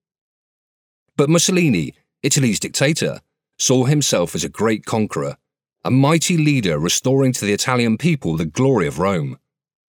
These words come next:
His ambitions were great, and he looked on with jealousy as Hitler scored victory after victory for the Third Reich. Ever the opportunist, as France was on its knees, he declared war on them,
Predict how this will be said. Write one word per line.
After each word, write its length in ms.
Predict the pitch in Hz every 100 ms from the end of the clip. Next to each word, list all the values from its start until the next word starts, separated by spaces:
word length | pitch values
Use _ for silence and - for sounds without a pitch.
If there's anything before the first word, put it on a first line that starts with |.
| _ _ -
His 160 | 131
ambitions 480 | 165 117 175 143 90
were 80 | 82
great, 500 | 76 117 92 71 - _ _ _ _ -
and 100 | 123
he 60 |
looked 260 | 127 165 -
on 140 | 147
with 100 | 143
jealousy 560 | 127 139 139 - 139 135
as 120 | -
Hitler 320 | - 143 120
scored 320 | 131 - 104 85
victory 420 | 131 - - 143
after 300 | 120 135 120
victory 400 | 131 - 101 73
for 120 | -
the 100 | 90
Third 280 | - 110 98
Reich. 420 | 80 92 69 - _ _ _ _ _ _ _ _ _ _ _ _ -
Ever 180 | 143 165
the 100 | 139
opportunist, 720 | 135 113 - 196 - - - _ _ _ -
as 100 | -
France 340 | - 135 151
was 120 | 131
on 100 | 123
its 140 | 123 -
knees, 480 | 135 110 73 - - _
he 120 | -
declared 400 | 101 - 117 104
war 260 | 107 123 104
on 120 | 78
them, 220 | 71 67